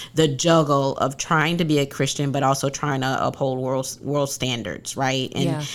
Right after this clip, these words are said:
Speaker 1: and so then we get ourselves into trouble, because then when we do have that failure, because we're not doing it the way God says to do it,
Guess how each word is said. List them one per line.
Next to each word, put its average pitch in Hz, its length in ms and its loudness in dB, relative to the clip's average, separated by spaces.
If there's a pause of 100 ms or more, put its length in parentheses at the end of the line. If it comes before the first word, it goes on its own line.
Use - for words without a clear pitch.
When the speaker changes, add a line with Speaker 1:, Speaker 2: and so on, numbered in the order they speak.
(120)
Speaker 1:
and 151 180 4
so 160 140 4
then 151 280 4
we 147 60 2
get 147 140 2
ourselves 135 400 0
into 139 160 -2
trouble, 143 340 2
because 139 320 -2
then 143 400 0
when 139 220 -2
we 143 120 0
do 147 220 4
have 147 240 2
that 131 180 -2
failure, 180 280 4
because 139 240 0
we're 143 120 -2
not 180 220 -2
doing 233 220 0
it 240 100 -8
the 208 60 -8
way 202 120 -2
God 202 280 -2
says 196 200 -4
to 196 120 -10
do 269 240 0
it, 185 220 -4